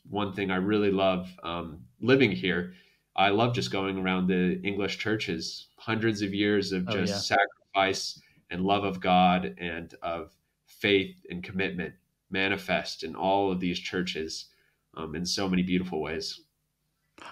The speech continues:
Speaker 2: I, and I love how the widow's mite story is still today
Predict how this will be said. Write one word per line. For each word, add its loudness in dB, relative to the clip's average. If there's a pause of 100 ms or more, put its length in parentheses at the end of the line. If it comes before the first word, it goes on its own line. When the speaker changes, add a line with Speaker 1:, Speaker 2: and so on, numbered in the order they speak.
Speaker 2:
I, 4
and 4
I 6
love 2
how 2
the 0
widow's 0
mite -4
story -6
is -4
still 0
today -4